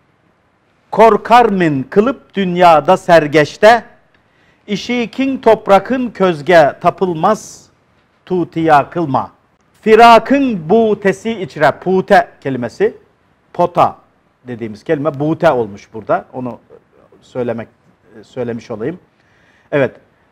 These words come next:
E, "Firakın butesi içre tenimi sız gurur her dem. Yüzüm ni altın itkeli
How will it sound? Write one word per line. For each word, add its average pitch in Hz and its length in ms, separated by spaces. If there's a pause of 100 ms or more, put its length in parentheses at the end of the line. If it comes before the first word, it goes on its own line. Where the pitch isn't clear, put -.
(120)
E, 135 360
"Firakın 196 720
butesi 175 600
içre 175 640 (800)
tenimi 220 760
sız 170 540
gurur 196 340 (540)
her 175 300
dem. 117 260 (1700)
Yüzüm 208 580
ni 226 340
altın 214 520
itkeli 180 920